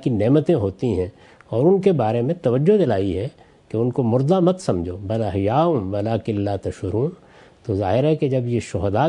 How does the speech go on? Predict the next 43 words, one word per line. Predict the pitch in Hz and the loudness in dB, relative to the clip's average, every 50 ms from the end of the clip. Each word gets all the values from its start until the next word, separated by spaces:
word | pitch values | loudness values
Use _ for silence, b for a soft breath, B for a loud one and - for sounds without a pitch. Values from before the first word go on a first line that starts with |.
| 160 | 2
کے | 180 180 | 2 2
بارے | 170 160 156 156 165 | 2 2 2 2 2
میں | 160 160 139 | 2 2 0
کہا | - - 104 113 139 147 127 | 0 0 0 0 2 0 0
ہے | 104 95 92 b b b b b b _ - | -2 -4 -6 b b b b b b _ -8
تو | 101 | -6
بدرجہ | 92 92 92 92 92 95 101 110 | -2 -2 -2 -2 -2 -2 -2 0
اتم | 110 113 107 95 85 85 - 151 170 165 | 0 0 -2 -4 -4 -2 0 2 2 2
پیغمبروں | 131 - 104 92 87 85 87 95 101 104 | 0 -2 -4 -4 -4 -6 -4 -2 -2 -2
کے | 107 135 135 | -2 -2 -2
بارے | 131 131 135 143 147 | 0 0 0 0 -2
میں | 156 165 170 165 | 0 -2 -2 -2
ماننا | 165 143 139 143 151 160 160 | -2 -2 -2 -2 -2 -2 -2
چاہیے۔ | 160 - 160 160 175 185 226 247 B B B B B B B B _ | -2 -2 -2 0 0 0 -2 -4 B B B B B B B B _
تاہم | - 110 117 120 156 196 220 196 | -4 -2 0 2 2 2 2 2
وہ | 214 196 | 0 0
زندگی، | 143 110 113 113 117 131 156 185 226 220 | 2 2 2 2 2 2 4 4 2 4
وہ | 156 180 247 269 | 4 2 2 4
زندگی | 208 151 123 113 110 107 104 110 | 4 2 2 2 0 0 0 0
نہیں | 101 107 160 226 254 190 | 0 0 -2 -2 -2 -2
ہے | 147 | -4
جس | 117 107 98 - - | -2 -4 -6 -6 -6
کا | - 113 - | -6 -2 0
ہم | 131 165 165 | 2 0 2
تصور | - 120 101 - 104 92 104 117 | 0 -2 -6 -6 -6 -6 -6 -6
کرتے | - - 104 95 - - - 147 | -6 -6 -8 -8 -8 -6 -4 -2
ہیں، | 127 139 175 180 - b b b b b b b _ - | -2 -2 -2 -6 -10 b b b b b b b _ -4
وہ | 127 139 131 | -2 0 0
اللہ | 110 101 110 135 170 196 185 190 | 0 0 0 0 2 0 0 -2
کے | 151 123 | -4 -4
ہاں | 92 98 110 123 135 139 139 143 | -4 -2 -2 -2 -2 -2 -4 -4
ان | 147 139 127 - | -2 -2 -2 -4
شخصیات | - - 113 - - - - 104 98 104 131 147 - - - | -4 -8 -8 -8 -8 -6 -4 -2 -2 0 -2 -2 -4 -4 -4
کی | 170 - - | -4 -2 -2
حقیقی | 123 - - 254 247 254 - - 226 | -4 0 0 0 0 2 0 0 2
زندگی | 143 110 107 101 95 113 127 165 185 151 - | 2 2 0 0 0 0 2 2 2 2 2
ہے | 104 160 175 B B B B B B B _ | 0 -4 -6 B B B B B B B _
اور | - 113 131 190 | -4 0 2 2
اس | 226 190 | 4 4
زندگی | 160 139 143 135 135 135 147 165 180 | 4 4 2 4 4 4 4 4 4
میں | 170 160 143 | 4 2 0
کیا | - - 175 190 220 | 0 2 2 2 4
معاملات | 214 190 180 175 175 185 185 185 185 | 4 2 2 4 4 4 4 4 2